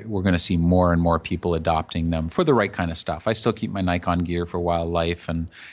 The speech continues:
and the stuff that, you know, I really need to abuse my gear with, but Fuji, the Fuji and the Leica stuff are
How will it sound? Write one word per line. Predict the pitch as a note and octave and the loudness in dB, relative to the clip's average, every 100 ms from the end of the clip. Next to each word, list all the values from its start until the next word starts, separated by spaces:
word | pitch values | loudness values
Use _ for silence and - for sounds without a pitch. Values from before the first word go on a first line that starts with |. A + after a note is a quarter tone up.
| - | -18
and | - F#2 E2+ | -6 -2 0
the | D2+ | 0
stuff | - F2 E2 | -2 -2 -2
that, | - G2+ | -6 -6
you | G2 | -6
know, | E2 | -6
I | |
really | D#2+ F2 F#2 F2 | -4 0 2 2
need | E2+ E2+ - | 2 0 0
to | E2 E2 - _ - D#3 B2+ _ - _ _ _ _ - | -4 -4 -10 _ -20 -18 -18 _ -20 _ _ _ _ -4
abuse | G2+ F2+ F2+ F2 F2+ E2+ | -4 -2 0 2 0 0
my | D#2+ | -2
gear | E2 E2+ F2+ | -2 0 0
with, | F2+ G#2 - - | 2 -2 -4 -2
but | F2 C#2 - - - - | -2 -2 -12 -20 -20 -10
Fuji, | - G#2+ G#2 F2+ F2 | 2 4 4 2 2
the | D#2+ G#2 | 0 -4
Fuji | - G2+ F#2 F2+ | 0 0 2 2
and | E2+ | 2
the | |
Leica | E2 E2 F2 F2 | 2 0 -2 -6
stuff | - E2+ - | -6 -8 -8
are | E2 | -10